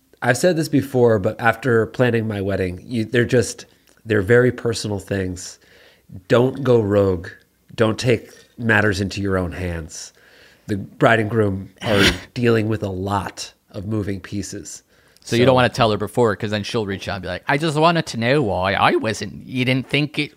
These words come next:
Speaker 2: r-, right for me to show up, did you?" <laughs>
Speaker 1: Yeah, I d-, I think <laughs>
Speaker 2: That was a really good accent, actually.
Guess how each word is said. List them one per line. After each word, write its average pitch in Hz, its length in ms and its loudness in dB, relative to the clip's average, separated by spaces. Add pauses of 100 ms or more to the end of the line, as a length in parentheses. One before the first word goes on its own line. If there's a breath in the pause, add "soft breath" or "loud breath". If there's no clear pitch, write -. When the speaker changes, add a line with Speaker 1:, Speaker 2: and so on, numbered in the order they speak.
Speaker 2:
r-, 123 180 -8
right 139 320 0
for - 160 -2
me 127 200 -2
to 196 140 0 (220)
show 170 300 2
up, 226 240 2
did - 220 -8
you?" 381 260 0 (140)
<laughs> 175 300 0
Speaker 1:
Yeah, 120 360 -2
I 147 140 0
d-, 185 80 -2 (260)
I 151 80 0
think 190 460 -6
<laughs> 135 220 -8
Speaker 2:
That 120 140 4
was 226 140 0
a 123 60 0
really 147 260 4
good 113 160 -2
accent, 113 460 -2
actually. 139 560 -6